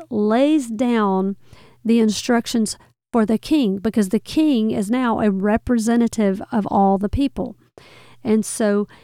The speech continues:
he says this, "The Lord had given instructions concerning the appropriate behavior of the king of Israel established in the land."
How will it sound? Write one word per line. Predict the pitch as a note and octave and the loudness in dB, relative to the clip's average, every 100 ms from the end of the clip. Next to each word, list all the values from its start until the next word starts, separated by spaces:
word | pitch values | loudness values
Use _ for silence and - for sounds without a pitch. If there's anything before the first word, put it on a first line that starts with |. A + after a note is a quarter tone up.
| _ | _
he | A#3 A3 | -4 -4
says | - B3 A#3 | -2 -2 0
this, | A#3 F#3+ F#3 - | 0 -2 -4 -8
"The | A3 G3+ | -4 -2
Lord | A#3 D4+ D#4+ | 4 4 4
had | B3 A3+ F#3+ | 0 -4 -4
given | A#3 C4 D4 | 0 2 0
instructions | C4+ - A#3 - A#3+ G#3+ | -2 -4 -6 -4 -4 -4
concerning | - G#3 A#3 A3+ A3 | -2 -4 -2 -2 -2
the | F#3+ - - | -2 -6 -8
appropriate | - C4 D4+ C4+ | -4 -2 -2 -2
behavior | A3+ A3+ A3 A3+ | -4 -4 -2 -4
of | |
the | G#3+ | -6
king | - G3+ F#3 F#3 - | -6 -2 -2 -2 -6
of | G#3+ G3+ | -4 -2
Israel | G3 F#3+ F3+ - | -2 -2 -4 -4
established | - G3+ F#3 F#3+ - | -6 -2 -2 -4 -4
in | G3+ | -4
the | F#3 | -2
land." | F3+ - | -4 -6